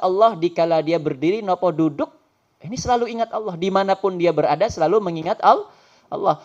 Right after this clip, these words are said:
Ulama fikih mengambil dalil ini sebagai dalil bagi orang yang tidak mampu berdiri di dalam, dikala ber-, sholatnya,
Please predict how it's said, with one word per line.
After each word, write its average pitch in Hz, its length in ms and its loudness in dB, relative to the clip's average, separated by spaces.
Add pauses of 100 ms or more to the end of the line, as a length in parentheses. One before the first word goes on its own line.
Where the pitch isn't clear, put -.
Ulama 147 400 -2
fikih 175 320 -4
mengambil 147 560 -2
dalil 127 320 -2
ini 156 320 -10 (240)
sebagai 139 960 -2
dalil 143 480 0 (400)
bagi 123 240 -8
orang 160 320 0
yang 139 160 -8
tidak 131 240 -8
mampu 139 400 -6
berdiri 139 640 -6
di 123 80 -10
dalam, 120 480 -4
dikala 131 560 -4
ber-, 123 160 -6 (240)
sholatnya, 139 640 0